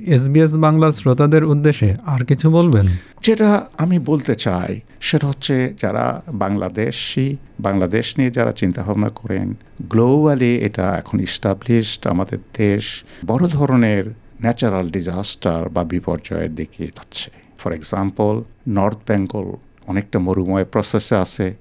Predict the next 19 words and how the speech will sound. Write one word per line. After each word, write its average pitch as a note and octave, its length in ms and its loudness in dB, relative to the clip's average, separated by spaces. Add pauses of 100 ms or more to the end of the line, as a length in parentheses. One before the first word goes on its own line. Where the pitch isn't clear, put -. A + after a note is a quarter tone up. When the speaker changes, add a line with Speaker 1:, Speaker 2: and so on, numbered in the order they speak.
(180)
Speaker 2:
সেখানে G2 640 0 (120)
পানির F#2+ 520 -2 (360)
লেয়ার G2 440 0
নামতে, G2+ 400 -2
নামতে, F2+ 380 -4
নামতে, F2+ 360 -4
নামতে F2+ 320 -2
অনেক G2+ 320 0 (200)
নিচে G#2 220 -2
নেমে E2+ 240 -4
গেছে। E2+ 360 -6 (240)
এখন F#2 320 -2
পানি - 280 -4
থেকে - 280 -2
হেভি E2 280 -2
মেটাল E2 320 -6
আসতেছে, - 440 -10
like - 360 -10
আর্সেনিক, E2+ 580 -4